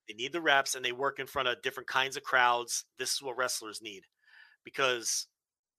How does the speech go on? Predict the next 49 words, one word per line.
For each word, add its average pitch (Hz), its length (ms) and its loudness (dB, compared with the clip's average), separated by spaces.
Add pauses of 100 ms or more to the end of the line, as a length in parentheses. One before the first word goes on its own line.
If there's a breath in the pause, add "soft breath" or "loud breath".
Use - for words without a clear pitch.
(120)
you 143 80 -6
know, 120 120 0
last 147 340 6
night 147 100 2
on 127 120 0
Dynamite, 131 440 2
it's 117 120 -10
very 165 280 4
obvious 143 300 6
that 110 160 -6
Red 143 220 2
Velvet 151 400 0
needs 120 240 -14
more 120 200 -8
time 147 300 -2
in 156 60 -10
the 151 140 -8
oven. 101 200 -8 (340)
I'll 110 100 -12
just 110 180 -12
leave 139 140 -6
it 143 80 -14
at 135 120 -20
that. 123 260 2 (500)
And, 113 320 -4
uh, 110 260 0
Kylan 151 460 4
King, 190 400 2 (280)
same 131 340 -2
thing. 165 440 -2 (540)
Uh, 120 260 2
I 143 120 6
don't 139 80 2
know 131 100 -4 (140)
anything 143 320 -2
about 117 320 -2 (160)
that 117 100 -4
other 107 200 -8
team. 95 260 -14 (200)
That's, - 480 -4
I 117 60 -8
don't 123 80 -4
know 120 80 -8
why 120 160 0
there's 113 160 -6
three 113 240 -14
people. 131 500 -8
I'm 110 120 -12
confused, 120 640 -8